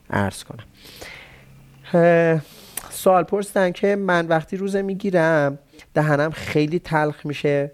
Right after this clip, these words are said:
و وقتی افطار می‌کنم، اه، خیلی دچار تهوع می‌شم بلافاصله و هم وقتی دارم اف-، سر می‌خورم دچار تهوع می‌شم. اه، یه دم کرده ما داریم،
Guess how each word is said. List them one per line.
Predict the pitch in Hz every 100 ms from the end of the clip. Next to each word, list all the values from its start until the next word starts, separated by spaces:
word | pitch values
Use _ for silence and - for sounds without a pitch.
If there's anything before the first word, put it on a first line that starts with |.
| -
و | 139 135 135 - - -
وقتی | 127 - 160
افطار | 160 - 165 165
می‌کنم، | 160 - 165 143 139 156 175 - - _ -
اه، | 143 139 139 135
خیلی | 131 - 147 160 160 170
دچار | 165 165 - 131 139
تهوع | 147 151 160 143
می‌شم | 135 147 123
بلافاصله | 113 107 104 110 - 113 104 101 _ - - _
و | 143 135
هم | 143 165
وقتی | 156 165
دارم | 165 165 170
اف-، | 156 - 151
سر | 147 156 156
می‌خورم | 151 156 135
دچار | 135 - 113
تهوع | 113 113 110 110
می‌شم. | 107 120 - - - - - - -
اه، | 165 165 160 160 185 190 190 - -
یه | 165
دم | 165 190
کرده | 185 202 202 175
ما | 185 165
داریم، | 135 123 127 135